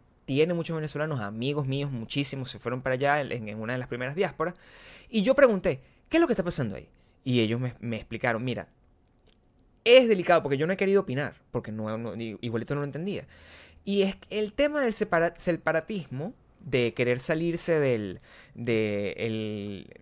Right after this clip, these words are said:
de España como tal, puede generar unas consecuencias muy grandes. El, el, el, el caso es que Cataluña genera mucho dinero y ellos se sienten lo-, con la suficiente autonomía para poder, eh, pedir salir y ser independiente de España.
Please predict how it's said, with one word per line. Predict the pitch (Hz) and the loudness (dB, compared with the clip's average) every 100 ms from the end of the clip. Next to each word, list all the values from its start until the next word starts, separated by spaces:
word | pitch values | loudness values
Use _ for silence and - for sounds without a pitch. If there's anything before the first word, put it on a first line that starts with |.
| 165 | -12
de | 120 | -12
España | - - 202 214 202 | -6 4 6 6 0
como | 196 190 | -2 0
tal, | 190 180 | 2 0
puede | - 190 214 | 0 4 4
generar | 220 185 175 | 4 0 0
unas | 208 202 | -2 -2
consecuencias | 196 190 - 165 - 180 | -4 -4 -4 -4 -4 -6
muy | 175 | -4
grandes. | 240 180 107 | -4 -4 -2
El, | - 165 | -2 0
el, | - 170 131 | 0 -2 -2
el, | 175 - | -2 0
el | 165 160 | -2 -2
caso | 170 - | -4 -4
es | |
que | 247 | -6
Cataluña | 196 156 160 190 | -4 -2 -2 -2
genera | 160 170 165 | -2 -2 -4
mucho | 160 190 220 - | -2 -2 -2 -2
dinero | 185 147 117 139 | 0 0 2 0
y | 139 | 0
ellos | 127 151 | -2 -2
se | |
sienten | 139 131 151 | -4 -4 -4
lo-, | - | -2
con | 147 | -4
la | |
suficiente | 135 117 117 123 123 | -6 -10 -10 -8 -6
autonomía | 143 143 147 135 165 147 101 - - - - - | -6 -4 -2 0 0 0 -4 -12 -20 -20 -20 -12
para | - 120 117 | -2 0 2
poder, | 123 117 113 135 - _ - - _ | 4 4 4 0 -6 _ -20 -20 _
eh, | 151 139 135 127 - - - | 4 4 2 -2 -12 -20 -4
pedir | - 131 180 160 - - | 2 4 6 2 0 -12
salir | - - 147 147 214 180 - | -8 4 4 4 2 0 -4
y | |
ser | 135 120 | -4 -2
independiente | 131 147 120 117 120 | -2 -2 -4 -4 -2
de | 127 | -2
España. | 127 254 147 | 0 0 0